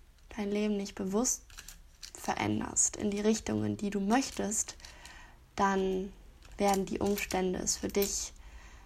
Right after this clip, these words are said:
in eine Richtung verändern, die du nicht bewusst entsch-, entschieden hast, entscheidet, entsch-, en-, entschlossen hast. So, und ich merke, dass ich nicht mehr klar und deutlich reden kann.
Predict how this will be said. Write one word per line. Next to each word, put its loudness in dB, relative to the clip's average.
in -2
eine 0
Richtung 0
verändern, 0
die 4
du 0
nicht 4
bewusst 4
entsch-, 0
entschieden 4
hast, 0
entscheidet, 2
entsch-, -2
en-, 2
entschlossen 2
hast. 0
So, 4
und 2
ich -4
merke, 4
dass 0
ich 0
nicht -2
mehr 0
klar 0
und 0
deutlich -2
reden 4
kann. -2